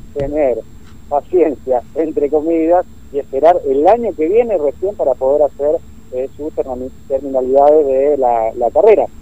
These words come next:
Porque hay, eh, asignaturas como que son las prácticas que se están haciendo la cuestión, eh, teórica de forma virtual. Pero la práctica en las aulas van a tener que esperar a que las clases se, eh, normalicen y esto va a hacer que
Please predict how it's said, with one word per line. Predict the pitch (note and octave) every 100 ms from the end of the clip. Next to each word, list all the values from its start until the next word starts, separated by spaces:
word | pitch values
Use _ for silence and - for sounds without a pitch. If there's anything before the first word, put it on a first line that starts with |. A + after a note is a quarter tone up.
| - - - - - -
Porque | E3 D#3+ - A2+ G#2 - -
hay, | D3 F3 D#3+ - - - - -
eh, | C3+ C3
asignaturas | - C#3+ D3 G3+ F#3 -
como | C3+ B2+
que | B2+
son | D#3
las | D3+
prácticas | - F#3 E3+ F3+ F#3+ -
que | D3+
se | -
están | - B3 A#3
haciendo | - F3 F3 F3+
la |
cuestión, | D3 C#3+ - E3 F3+ - - - - -
eh, | C3+ C3 C3 B2+ -
teórica | D#3+ F#3 G3 G3+ G3+
de | F#3 D#3+
forma | E3+ E3
virtual. | D#3 D3 - B2+ G#2 - - - -
Pero | A3+ G3
la | F3
práctica | G#3 F#3+ - B2+ A2 - -
en | - G#3
las | G3+ -
aulas | F#3 F3 F3+ F#3 - -
van | D3+ E3
a |
tener | C#3+ D3 C#3+
que | D3+
esperar | C#3 C#3
a | C3+
que | C3
las | B2
clases | C3+ B2+ C3+ A2+
se, | C3 - - - -
eh, | A#2+ A#2+
normalicen | C3+ D3 D#3 D#3+ F3+ C#3+
y |
esto | C3 C#3
va | C3+
a |
hacer | - C#3 B2
que | B2+